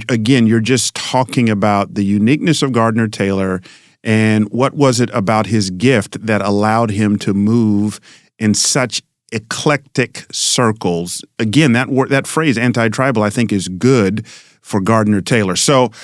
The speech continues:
here's, here's my assumption. Most of the people listening in have no clue who Gardner Taylor is. So can you just give us a brief snapshot on who Gardner Taylor is? And then I wanna just unpack what can we learn,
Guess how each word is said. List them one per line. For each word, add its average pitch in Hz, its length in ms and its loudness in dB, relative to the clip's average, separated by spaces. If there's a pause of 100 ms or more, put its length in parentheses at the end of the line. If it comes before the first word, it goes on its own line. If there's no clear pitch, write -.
(320)
here's, 196 460 2
here's 185 240 2
my 208 120 2
assumption. 131 540 0
Most 139 220 2
of 160 60 -4
the 160 60 4
people 160 160 2
listening 135 320 2
in 113 120 2
have 98 260 -2
no 113 380 4
clue 143 480 2 (240)
who 110 160 0
Gardner 104 380 2
Taylor 104 440 2
is. 92 380 -4 (380)
So 113 200 0
can 135 260 2
you 170 140 4
just 151 240 2
give 131 220 2
us 123 240 2
a 113 140 0
brief 120 380 0
snapshot 110 880 -2 (500)
on 107 160 2
who 135 180 4
Gardner 147 380 0
Taylor 123 520 0 (240)
is? 113 440 0
And 117 420 2
then 131 200 0
I 131 100 -2
wanna 135 180 2
just 139 380 -2
unpack 135 460 -2
what 117 280 -2
can 139 220 0
we 135 140 2
learn, 131 600 0